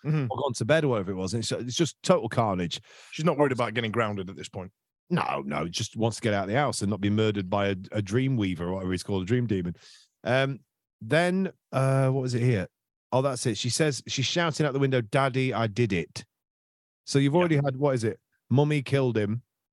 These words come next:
Speaker 2: I mean, this is an absolute Oedipus explosion, this, if you need to go through
Speaker 1: Mm-hmm.
Speaker 2: psychology. "Daddy, I did it." And, and I'm thinking to myself, well, I knew that was gonna happen 'cause I know there's more of these films, I guess, and I knew
Speaker 1: Mm.
Speaker 2: that, um,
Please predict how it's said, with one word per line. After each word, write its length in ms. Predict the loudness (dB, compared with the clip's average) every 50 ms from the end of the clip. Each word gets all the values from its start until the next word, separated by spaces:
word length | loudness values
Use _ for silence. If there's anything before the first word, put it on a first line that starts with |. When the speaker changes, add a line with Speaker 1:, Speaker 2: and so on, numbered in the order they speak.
| _ _ _ _ _ -2
Speaker 2:
I 60 | 0
mean, 140 | 0 0 0
this 160 | 0 -2 -2
is 100 | 0 0
an 80 | 0
absolute 360 | -2 -2 -4 -2 -2 -2 -2 0 0
Oedipus 600 | 0 0 0 0 0 0 0 -2 -2 -4 -8 -10 -12 -18 _ -12 -8
explosion, 640 | -8 -8 -8 -6 -2 0 2 2 2 2 0 -2 -2
this, 220 | -2 -2 -4 -4 -4
if 60 | -2
you 60 | -2
need 120 | -2 -2 -2
to 60 | 0
go 120 | 0 0
through 180 | 2 2 2 0
Speaker 1:
Mm-hmm. 60 | 0
Speaker 2:
psychology. 600 | -2 -6 -10 -8 -6 -4 -4 -4 -4 -4 -6 -6 -8 -12 -20 -20 -20 _ _
"Daddy, 280 | 0 0 2 2 2 2
I 80 | 0 0
did 180 | 0 0 2
it." 200 | 2 0 -2 -4 _ _ _ _ _ _ _ _ _ _ _ _ _
And, 240 | 4 4 4 4 2
and 180 | 2 2 4 4
I'm 120 | 2 2
thinking 260 | 2 2 2 2 0 0
to 100 | 0 0
myself, 420 | 0 0 0 0 0 0 0 0 0
well, 180 | 2 2 2 2
I 80 | 2 2
knew 160 | 2 4 4
that 100 | 2 2
was 100 | 0 -2
gonna 140 | -2 -2 -2
happen 220 | -2 0 -2 -2
'cause 120 | -2 0 2
I 120 | 4 4
know 160 | 6 6 6
there's 140 | 4 4 4
more 180 | 4 4 4 2
of 60 | 2
these 160 | 0 -2 -4
films, 320 | -2 -2 -2 -2 -2 -2 -4
I 40 | -4
guess, 320 | -2 -2 -2 -4 -4 -8 -4 0
and 140 | 0 2 4
I 80 | 4 4
knew 280 | 4 6 6 4 4
Speaker 1:
Mm. 100 | 2 0 0
Speaker 2:
that, 200 | 0 0 0 -2 _ _ _ _ _ _ _ 0
um, 440 | 2 2 4 2 2 0 0 -2